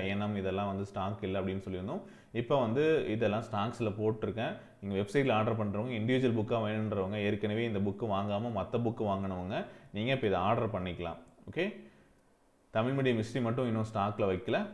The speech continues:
மத்தது எல்லாமே வந்து பாத்தீங்கன்னா அவைலபிளா இருக்கு. நீங்க பர்ச்சேஸ் பண்ணிக்கோங்க, அடுத்த three to five working டேஸ்ல வாங்கிக்கலாம். ஓகே, and ஃப்ரீ ரெஜிஸ்ட்ரேஷன் முன்பதிவு பண்ணவங்க, தமிழ் மீடியத்துல ஃபைவ் புக்ஸ் ரெஜிஸ்ட்ரேஷன் பண்ணவங்களா இருக்கலாம். ஃபைவ் புக்ஸ் உங்களுக்கே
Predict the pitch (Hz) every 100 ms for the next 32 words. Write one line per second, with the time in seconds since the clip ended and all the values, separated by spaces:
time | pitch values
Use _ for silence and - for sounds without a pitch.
0 | 107 104 131 120 107 113 113 107 110 101
1 | 101 104 98 110 110 110 104 95 95 240
2 | - 110 120 123 143 240 - - 104 104
3 | 147 - 107 101 98 123 123 110 131 127
4 | 117 117 117 123 120 95 95 92 123 107
5 | 95 131 113 92 98 85 85 85 - _
6 | 101 - - - - - - - 117 120
7 | 170 226 220 180 139 117 113 151 190 208
8 | 196 180 135 110 98 90 95 113 147 170
9 | 151 135 117 107 110 143 147 107 120 135
10 | 131 - - 139 110 117 120 127 117 110
11 | 104 98 95 90 87 82 - - 117 117
12 | 120 120 127 113 117